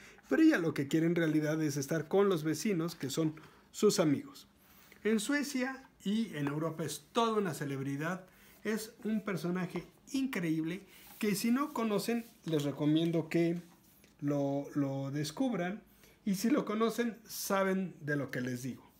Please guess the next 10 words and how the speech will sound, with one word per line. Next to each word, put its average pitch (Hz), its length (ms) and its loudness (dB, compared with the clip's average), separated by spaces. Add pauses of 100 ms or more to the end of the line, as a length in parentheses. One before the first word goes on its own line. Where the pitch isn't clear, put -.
(420)
Lauren 247 380 2
Child, 202 480 -2 (180)
la 165 160 2
misma 175 460 0
que 151 160 0
hizo 156 280 0
a 127 280 -6
Charlie 180 500 0
y 190 40 -2
Lola, 196 460 0